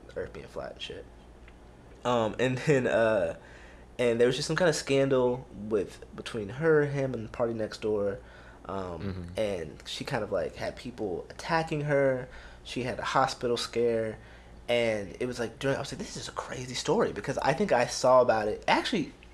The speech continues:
Speaker 1: no, you
Speaker 2: Yeah, I
Speaker 1: know
Speaker 2: rem-,
Speaker 1: what?
Speaker 2: I remember when all that was happening.
Speaker 1: No, do you remember what it, no, you know what it was? This is crazy. This is crazy because I, I remember this.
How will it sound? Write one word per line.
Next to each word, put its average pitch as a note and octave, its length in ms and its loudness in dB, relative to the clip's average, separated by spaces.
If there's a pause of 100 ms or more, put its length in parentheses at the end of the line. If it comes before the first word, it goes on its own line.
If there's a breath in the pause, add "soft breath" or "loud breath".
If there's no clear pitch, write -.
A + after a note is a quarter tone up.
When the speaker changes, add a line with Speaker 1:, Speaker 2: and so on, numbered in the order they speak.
Speaker 1:
no, D4+ 220 2
you - 80 -4
Speaker 2:
Yeah, - 80 6
I - 20 8
Speaker 1:
know - 60 10
Speaker 2:
rem-, G#2 80 8
Speaker 1:
what? F#4+ 140 4
Speaker 2:
I A2 40 6
remember A#2 320 6
when G#2 140 4
all G2 160 4
that G2 120 4
was F#2+ 120 -2
happening. G2+ 360 0
Speaker 1:
No, G#4+ 220 8
do F3+ 100 2
you A3+ 60 6
remember F#4+ 160 4
what F4 120 4
it, - 100 0
no, G4+ 240 8
you G3+ 100 4
know F#4 80 6
what F4 80 6
it G3+ 60 6
was? D4+ 260 8
This C#4+ 140 -2
is C4 80 0
crazy. C#4+ 400 6
This G#3+ 180 2
is G3 60 -2
crazy A#3+ 340 6
because D3 480 6 (100)
I, C3+ 220 8
I C#3 180 8
remember C#3+ 440 4
this. G#2 300 2